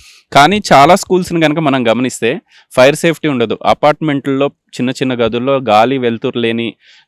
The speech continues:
గదుల్లో విద్య జరుగుతూ ఉంది, బోధిస్తూ ఉన్నారు. మరి ఆ రైట్ ఇన్ఫర్మేషన్ యాక్ట్లో అంతా బాగుంది, మంచి ప్లే గ్రౌండ్లు ఉన్నాయి స్కూళ్ళకి, ఈ స్కూళ్ళు పర్ఫెక్ట్ అని చెప్పి అధికారులు ఇచ్చిన ఇన్ఫర్మేషన్ నిజంగానే పర్ఫెక్ట్గా ఉన్నాయా స్కూళ్ళన్నీ?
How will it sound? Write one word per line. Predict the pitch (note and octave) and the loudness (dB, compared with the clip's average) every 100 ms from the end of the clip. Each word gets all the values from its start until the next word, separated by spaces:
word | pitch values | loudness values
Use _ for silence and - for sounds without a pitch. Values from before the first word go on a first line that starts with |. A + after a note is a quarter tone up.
| A2 | 0
గదుల్లో | A#2 C#3 D3 F#3 - _ _ - - | 2 2 0 -2 -4 _ _ -14 -2
విద్య | B2+ B2+ C#3+ C#3 - _ - | -2 4 4 4 2 _ -2
జరుగుతూ | A#2+ B2+ D3 D#3+ | 2 2 2 0
ఉంది, | C#3 B2 F#3 | -2 -2 -4
బోధిస్తూ | D#3+ C3 C#3 - A#2+ | 0 2 2 -2 -4
ఉన్నారు. | G2 E2+ - _ _ _ _ _ | -4 -6 -10 _ _ _ _ _
మరి | B2 C3 C3+ B2 - | 0 4 4 0 2
ఆ | A#2+ B2+ | 4 6
రైట్ | B2+ C3 D#3 | 6 4 4
ఇన్ఫర్మేషన్ | F#3 F3+ E3+ E3+ - | 0 2 2 0 0
యాక్ట్లో | D3+ D3 E3+ | 0 0 0
అంతా | C#3 C#3+ E3+ | 0 2 2
బాగుంది, | C#3 C3+ C#3 C#3 C3+ B2 _ _ | 4 4 2 -2 -4 -6 _ _
మంచి | A#2+ B2+ D#3+ | -2 -2 -2
ప్లే | - C3 | 0 0
గ్రౌండ్లు | C#3+ C#3+ C#3 | 2 0 0
ఉన్నాయి | B2+ B2+ | -2 -4
స్కూళ్ళకి, | B2 - B2 A#2+ A#2+ - | -6 -4 -2 -2 -4 -6
ఈ | |
స్కూళ్ళు | B2 - C#3 E3+ | -8 -4 -4 -2
పర్ఫెక్ట్ | - D#3 E3 - | 0 0 0 -2
అని | C#3+ C3 | -2 -2
చెప్పి | A#2 | 0
అధికారులు | E3 B2 C#3 C3 | 0 2 0 -2
ఇచ్చిన | A2 F3 | -2 -4
ఇన్ఫర్మేషన్ | A2+ G#2+ G2+ F2+ - - - - | -2 -4 -4 -6 -8 -12 -16 -4
నిజంగానే | A#2 B2+ E3+ F3 F3+ | 0 2 4 4 4
పర్ఫెక్ట్గా | F3 C#3+ D#3+ - | 4 2 2 0
ఉన్నాయా | C#3+ D3 D3+ | 2 2 2
స్కూళ్ళన్నీ? | - C#3+ C#3 D3 | 0 2 2 0